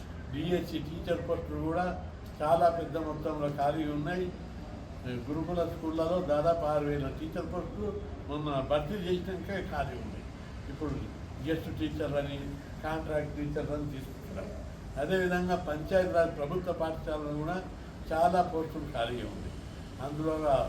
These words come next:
పదివేల నుంచి పదిహేను వేల పోస్టులు ఖాళీ ఉన్నాయి. ఎయిడెడ్ స్కూళ్ళల్లో అసలు ఇరవై ఏళ్ళ నుంచి గత ప్రభుత్వాలు భర్తీ చేయలేదు, ఈ ప్రభుత్వం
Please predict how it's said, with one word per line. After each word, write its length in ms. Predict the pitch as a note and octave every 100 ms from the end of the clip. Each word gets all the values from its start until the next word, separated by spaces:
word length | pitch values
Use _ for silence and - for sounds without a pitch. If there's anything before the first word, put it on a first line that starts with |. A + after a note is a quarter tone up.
| - - - - -
పదివేల 420 | C#3+ D#3 D#3+ D#3 D3
నుంచి 220 | D3 D3 D3
పదిహేను 300 | D3+ C#3+ D3 C#3
వేల 120 | C3+ -
పోస్టులు 300 | D#3 C#3+ B2+ A#2+
ఖాళీ 180 | A#2 G#2+
ఉన్నాయి. 200 | G2 - - - - - - - D3
ఎయిడెడ్ 360 | F#3 G#3 G#3+ G3
స్కూళ్ళల్లో 560 | - F#3 F3+ F3 F3 G#3 G#3+ - - - D3+
అసలు 260 | D3 F#3 C#3+ A#2+ C3
ఇరవై 200 | E3 G#3+
ఏళ్ళ 140 | G#3+ G#3+ G#3+
నుంచి 220 | G3 C#3+ - - - -
గత 180 | D3 D3 F3+ F3
ప్రభుత్వాలు 500 | F3 F3+ F3 F#3+ F#3+
భర్తీ 220 | G3 F#3+ G3
చేయలేదు, 380 | G#3 G#3 A3 A3 G#3+ - - - E3+
ఈ 20 | F#3
ప్రభుత్వం 420 | F#3 F#3 F#3 F#3